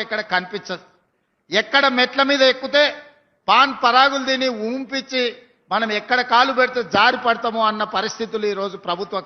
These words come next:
కార్యాలయాలు ఉన్నాయి. అభివృద్ధి చెందినం అంటున్నాం, ఐటీ దిగ్గజ కంపెనీలు మన దగ్గర ఉన్నాయి అంటున్నాం, Microsoft, Infosys, Google మన దగ్గర పెడుతున్నారు. సెవెన్ అండ్ హాఫ్ పర్సెంట్ స్టాంప్ డ్యూటీ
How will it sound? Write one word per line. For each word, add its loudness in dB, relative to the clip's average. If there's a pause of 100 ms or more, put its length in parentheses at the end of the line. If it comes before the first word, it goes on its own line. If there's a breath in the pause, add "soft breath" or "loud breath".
కార్యాలయాలు 2
ఉన్నాయి. -12 (2000)
అభివృద్ధి 0
చెందినం 2
అంటున్నాం, 0 (160)
ఐటీ -4 (100)
దిగ్గజ 2 (140)
కంపెనీలు 2
మన 2
దగ్గర 2
ఉన్నాయి 2
అంటున్నాం, 0 (100)
Microsoft, 2 (140)
Infosys, -2 (180)
Google 0
మన 4
దగ్గర -4
పెడుతున్నారు. -4 (500)
సెవెన్ 4
అండ్ 6
హాఫ్ 0
పర్సెంట్ 2
స్టాంప్ 2
డ్యూటీ -6